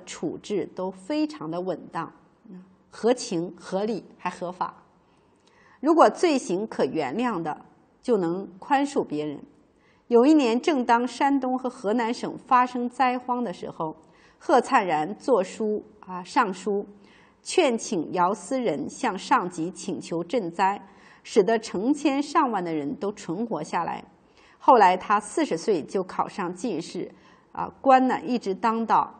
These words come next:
吏部尚书。啊，这是为人，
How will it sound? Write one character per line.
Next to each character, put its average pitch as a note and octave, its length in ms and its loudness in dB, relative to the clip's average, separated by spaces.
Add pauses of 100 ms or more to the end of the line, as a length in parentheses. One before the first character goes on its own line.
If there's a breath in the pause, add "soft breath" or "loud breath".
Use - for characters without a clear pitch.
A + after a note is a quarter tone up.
(180)
吏 A3+ 160 0
部 - 160 -10
尚 E3+ 300 -8
书。 - 260 -16 (520)
啊， E3 200 -18 (220)
这 F#3+ 100 -10
是 F3 380 -8 (460 soft breath)
为 F3+ 200 0
人， D#3+ 320 -2